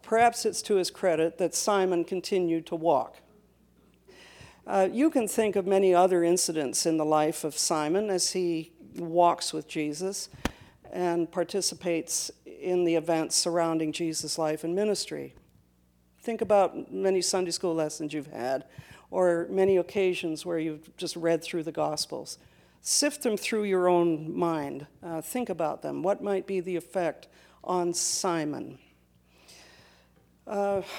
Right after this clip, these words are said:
it, it, it, the parables interest me, uh, sometimes as a teacher, uh, because many times or sometimes Jesus would get right to the punchline and he'd just kinda get up and walk away.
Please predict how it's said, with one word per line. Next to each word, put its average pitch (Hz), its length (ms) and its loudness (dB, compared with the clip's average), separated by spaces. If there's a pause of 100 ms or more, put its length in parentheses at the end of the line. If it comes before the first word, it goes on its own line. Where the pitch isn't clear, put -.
(140)
it, - 280 -10
it, 247 380 0
it, 247 540 -2
the 220 60 -4
parables 262 520 4
interest 214 420 0
me, 143 360 -2 (120)
uh, 170 320 -2 (160)
sometimes 180 800 0
as 147 100 -4
a 151 60 -6
teacher, 139 640 -6 (800)
uh, 185 220 0
because 190 320 -2
many 285 240 4
times 190 560 2
or 160 60 -2
sometimes 170 920 0 (100)
Jesus 233 500 -4
would 208 200 -2
get 196 180 -2
right 208 220 0
to 185 100 -10
the 170 60 -8
punchline 160 800 -2 (400)
and 196 140 2
he'd 214 120 -2
just - 180 -6
kinda 196 380 0 (380)
get 175 200 0
up 202 140 2
and 202 120 -2
walk 151 220 0
away. 233 380 -4